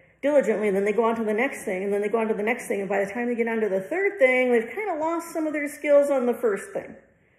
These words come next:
Just over time, it's just a normal human process. So make sure you're touching bases with everything each practice session, even if it's, "Okay, I own this, I just need to read through it," or, "I just wanna go through a couple of real tricky passages that I,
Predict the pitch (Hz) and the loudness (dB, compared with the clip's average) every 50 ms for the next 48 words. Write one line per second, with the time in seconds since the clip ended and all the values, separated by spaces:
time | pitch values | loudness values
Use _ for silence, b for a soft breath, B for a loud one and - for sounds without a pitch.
0 | b b b b b b b b b b _ _ _ _ _ _ - 254 240 - | b b b b b b b b b b _ _ _ _ _ _ -10 -8 0 0
1 | 262 262 247 240 - 226 214 226 254 247 214 226 - 240 - - 233 226 220 220 | 0 0 0 -4 -6 -6 -4 -4 -4 -4 -6 -10 -14 -16 -12 -8 -6 -4 -4 -2
2 | 226 220 226 226 220 214 202 208 - - - 220 - - - 233 - B B B | -2 -2 -2 -2 -4 -4 -6 -6 -8 -8 -8 -10 -12 -14 -14 -14 -18 B B B
3 | B B B B B - - 254 247 262 311 320 311 - 311 294 285 247 254 - | B B B B B -8 -4 -2 0 0 -2 -2 -4 -6 -6 -4 -4 -6 -6 -8
4 | - 247 240 - 277 240 220 226 226 220 220 220 196 220 190 185 - - 208 202 | -10 -10 -8 -6 -4 -2 0 0 -2 -2 -4 -10 -10 -8 -8 -10 -6 -6 -6 -4
5 | 190 202 202 202 - 180 175 175 175 - - - _ _ _ _ _ _ _ _ | -4 -4 -6 -6 -6 -6 -6 -6 -8 -12 -18 -20 _ _ _ _ _ _ _ _
6 | _ _ 240 220 220 - - 196 180 185 - 233 220 - 190 - - - - 247 | _ _ -10 -10 -10 -6 -2 -2 -2 -2 -4 -8 -8 -8 -10 -10 -12 -12 -8 -6
7 | 285 320 359 330 311 277 254 247 - 247 220 - 226 196 180 - - 208 247 262 | -4 -2 -2 -2 0 0 -2 -2 -2 -4 -4 -2 0 0 0 0 0 -2 -2 -2
8 | 254 247 247 285 240 - 208 - 214 196 170 165 170 185 180 - - 294 349 359 | -2 -2 -2 -4 -6 -8 -10 -10 -10 -8 -8 -8 -6 -6 -8 -8 -8 -6 -4 -2
9 | 330 320 302 220 208 196 185 185 B B B B - 240 - 285 302 320 311 285 | 0 0 0 0 0 -2 -2 -4 B B B B -16 -14 -12 -8 -6 -4 -4 -4
10 | 262 254 247 - - 233 214 247 240 226 - 240 220 220 226 220 208 202 196 180 | -6 -8 -12 -16 -16 -6 -2 -2 -2 -2 -2 -4 -6 -6 -6 -6 -6 -6 -6 -6
11 | 175 - - 185 - - - 214 - - - - 202 - 226 220 220 - 180 202 | -8 -10 -14 -14 -14 -12 -10 -10 -10 -10 -10 -14 -14 -14 -14 -12 -10 -8 -6 -6
12 | 165 | -6